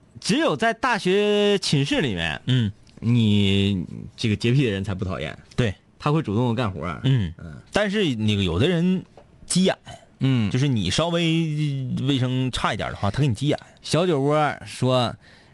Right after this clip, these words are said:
Speaker 1: 只喜欢吃粉儿，但是不喜欢吃酸的。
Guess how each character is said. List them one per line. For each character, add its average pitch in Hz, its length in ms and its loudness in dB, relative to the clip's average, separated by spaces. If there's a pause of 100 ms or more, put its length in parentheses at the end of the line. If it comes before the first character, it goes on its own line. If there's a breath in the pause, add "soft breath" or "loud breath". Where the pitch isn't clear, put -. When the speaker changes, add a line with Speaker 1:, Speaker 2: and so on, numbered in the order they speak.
Speaker 1:
只 226 300 0
喜 123 260 0
欢 175 240 0
吃 202 280 0
粉 120 200 -4
儿， 113 460 -2
但 190 220 0
是 185 100 -2
不 233 240 -2
喜 123 180 -2
欢 147 240 -2
吃 175 240 0
酸 143 480 0
的。 131 240 -2